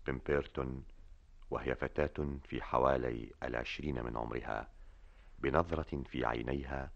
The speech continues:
وكأنها ليست في حالة يقظة تامة. وجه مشعث قلق، كأنه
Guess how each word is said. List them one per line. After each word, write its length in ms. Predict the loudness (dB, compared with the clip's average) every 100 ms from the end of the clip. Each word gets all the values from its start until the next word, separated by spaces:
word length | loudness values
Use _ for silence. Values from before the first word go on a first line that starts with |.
| -14 -16 -16 -16 0
وكأنها 680 | 2 4 2 2 0 0 -2
ليست 500 | 2 2 0 -4 -6
في 160 | -6 -6
حالة 360 | 2 2 2 -2
يقظة 640 | -4 -4 -2 -2 -4 -4 -6 -2
تامة. 360 | -2 -2 -6 -10 -14 -16 -18 -18 -20 -20 -18 -18 -18 -4
وجه 300 | 2 4 4
مشعث 600 | 0 -2 2 4 4 2 -2 -14 -16 -16 -18 6
قلق، 420 | 6 6 2 -10 -10 -10 -12 -12 -16 -14 -16 -2
كأنه 420 | 2 4 4 2